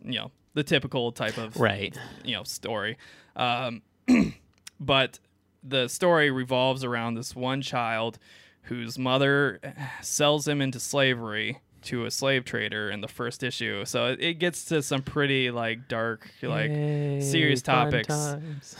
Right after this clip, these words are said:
Speaker 1: uh, right in the beginning, and she does it to get the money to basically take care of her other three kids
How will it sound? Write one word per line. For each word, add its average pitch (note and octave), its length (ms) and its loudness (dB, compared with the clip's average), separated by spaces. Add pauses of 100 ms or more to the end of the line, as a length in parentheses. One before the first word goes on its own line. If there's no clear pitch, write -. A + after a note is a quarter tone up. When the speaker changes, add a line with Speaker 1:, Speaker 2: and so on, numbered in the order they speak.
(120)
Speaker 1:
uh, A#2 380 2
right B2+ 260 0
in A2+ 60 -6
the A#2 60 -2
beginning, A2+ 500 -2
and A#2 160 -2
she C3 140 -6
does A#2 260 -2
it A2 160 -6
to A2 480 -6 (420)
get C3 240 0
the A#2 80 -4
money A2+ 420 -2
to G#2 460 -8 (340)
basically A2+ 540 -6
take A#2+ 180 -14
care A#2 220 -8
of A2 80 -12
her G2+ 180 -8
other A2 260 -4
three A2 300 -8
kids G#2+ 440 -4